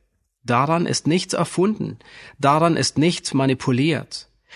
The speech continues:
Es war nicht so, dass sie eine gemeinsame Quelle hatten und dann sicher gehen wollten, dass sie jedes Detail genauestens abstimmen. Es ist eine Sache der Perspektive.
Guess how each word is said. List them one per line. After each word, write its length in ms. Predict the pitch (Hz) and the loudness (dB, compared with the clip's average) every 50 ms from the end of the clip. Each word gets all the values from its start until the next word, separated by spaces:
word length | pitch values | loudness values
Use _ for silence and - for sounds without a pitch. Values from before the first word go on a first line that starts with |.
| - - - _ | -20 -20 -10 _
Es 200 | - 139 123 - | 0 0 2 4
war 140 | 165 165 180 | 4 6 6
nicht 180 | 185 165 - - | 6 4 2 2
so, 220 | - 147 151 156 | 2 4 4 4
dass 160 | 143 139 127 | 4 2 2
sie 140 | - 131 113 | 2 2 2
eine 200 | - 123 120 117 | 4 4 2 2
gemeinsame 720 | 104 120 107 110 110 113 131 143 143 127 123 117 110 104 | 2 2 2 4 4 4 4 2 2 2 2 2 0 -2
Quelle 420 | - - - 127 127 139 135 117 | -6 -2 0 2 2 4 2 2
hatten 380 | - 107 - - - 101 104 107 - - - - - - - - - _ _ | 0 -2 -4 -4 -6 -6 -6 -8 -10 -18 -20 -20 -20 -20 -20 -20 -20 _ _
und 160 | 135 131 127 | 2 2 4
dann 160 | 127 120 117 | 4 4 4
sicher 320 | 107 131 156 - - 156 127 | 4 2 2 2 2 0 2
gehen 320 | 113 117 117 117 117 107 | 2 2 4 4 4 2
wollten, 440 | 107 113 113 117 - - 117 110 101 | 2 2 2 0 0 0 0 0 2
dass 200 | 113 113 - - | 0 0 0 0
sie 60 | 120 | -2
jedes 400 | 104 98 110 120 127 131 127 - | 0 2 2 2 2 2 0 -2
Detail 520 | - 110 104 - - 117 110 113 117 113 | -4 -6 -6 -4 -2 0 2 2 0 0
genauestens 840 | - - - 117 107 104 104 110 127 135 139 - - - 110 104 - | -2 -2 -2 0 2 2 2 2 2 0 -2 -2 -4 -4 -6 -6 -2
abstimmen. 680 | - - 127 - - - - - 92 98 - - 117 - _ _ _ _ _ _ _ _ _ _ _ _ _ _ _ | -2 -2 -2 -2 -4 -4 -4 -4 -4 -4 -6 -8 -10 -12 _ _ _ _ _ _ _ _ _ _ _ _ _ _ _
Es 160 | - 139 143 - | -2 0 0 2
ist 140 | 214 - 170 | 0 2 2
eine 180 | 165 156 131 | 2 2 2
Sache 320 | 113 101 123 135 - - 143 | 2 2 0 0 0 0 0
der 140 | 131 127 120 | 0 0 -2
Perspektive. 920 | - - 131 127 120 - - 110 104 - - 135 147 143 120 101 98 | -2 -2 -4 -4 -2 -4 -6 -6 -6 -4 -2 -2 -2 -2 -4 -8 -10